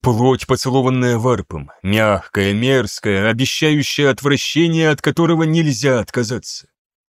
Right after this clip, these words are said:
Уджурах содрогнулся, вспомнив пахучее коралловое мясо и утонченные смертоносные клешни. Одержимый. Так Пустой назвал искаженного, пускающего слюни пленника, которого он предложил формирователю.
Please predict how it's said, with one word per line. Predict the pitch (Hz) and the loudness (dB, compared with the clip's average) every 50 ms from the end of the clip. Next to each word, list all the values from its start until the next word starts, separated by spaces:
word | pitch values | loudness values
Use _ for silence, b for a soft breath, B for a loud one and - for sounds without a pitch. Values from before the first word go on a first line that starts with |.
| _ _ _ - | _ _ _ -2
Уджурах | 135 120 107 120 127 127 139 139 - | -2 0 0 2 2 4 2 2 0
содрогнулся, | - - 127 120 131 139 117 127 165 180 170 139 - - 139 | -2 -2 0 2 2 2 2 2 2 2 2 0 0 -2 -4
вспомнив | 117 - - - 165 185 175 170 175 156 - - | -4 -4 -2 0 2 2 2 2 0 -2 0 -2
пахучее | - - - - 180 156 - - 156 151 147 | -2 -2 0 -2 -2 -4 -2 0 0 0 2
коралловое | - 143 139 135 135 127 123 110 113 107 98 | 2 2 2 2 2 2 0 0 0 0 0
мясо | 98 107 131 147 - - 160 | 0 0 0 -2 -2 -2 0
и | 147 151 | 0 2
утонченные | 151 147 - 156 151 143 - - - 175 175 165 160 156 156 147 | 0 0 0 0 0 0 -2 -2 -2 -2 0 0 0 0 -2 -2
смертоносные | - - 147 135 - 147 135 120 107 - - - 107 101 98 | -2 -4 -4 -2 -2 -2 -2 -2 -4 -6 -6 -4 -4 -4 -4
клешни. | - 117 110 101 - - - - - _ _ _ _ _ _ _ _ _ _ _ | -4 -4 -4 -4 -6 -8 -14 -18 -20 _ _ _ _ _ _ _ _ _ _ _
Одержимый. | - 117 123 107 127 123 113 101 95 120 127 120 101 85 - - _ _ _ _ _ | 0 0 2 2 0 0 0 -2 -4 -4 -4 -6 -6 -8 -12 -16 _ _ _ _ _
Так | - 120 135 139 131 - - | 2 2 4 2 2 -2 -2
Пустой | - 127 - - - 143 143 143 | -2 -2 -2 -2 -2 0 2 2
назвал | 139 139 131 110 110 123 135 123 123 | 4 2 2 2 2 2 2 2 0
искаженного, | 113 - - 127 113 101 104 135 139 127 110 98 87 82 85 | -2 -2 0 0 0 0 0 0 0 0 -2 -4 -4 -4 -6
пускающего | - - 135 123 - - 156 156 151 143 135 - - 139 139 | -4 -2 -4 -4 -2 -2 0 2 2 0 0 -2 -2 -2 -2
слюни | 135 - - 139 131 127 127 | -4 -2 -4 -2 -2 -2 -2
пленника, | - - 139 151 160 156 151 139 120 - 113 101 | -2 0 0 2 2 2 0 -2 -2 -2 -2 -2
которого | - 117 151 156 147 147 135 143 139 | -2 -2 0 0 0 2 2 2 2
он | 151 165 170 147 | 2 2 0 0
предложил | - 151 143 143 143 143 113 131 120 104 | 0 -2 -2 0 -2 -2 -2 -2 -4 -4
формирователю. | - 113 104 104 113 117 123 123 127 104 - - 101 98 | -4 -4 -4 -4 -2 -2 -2 -2 -4 -6 -8 -12 -20 -20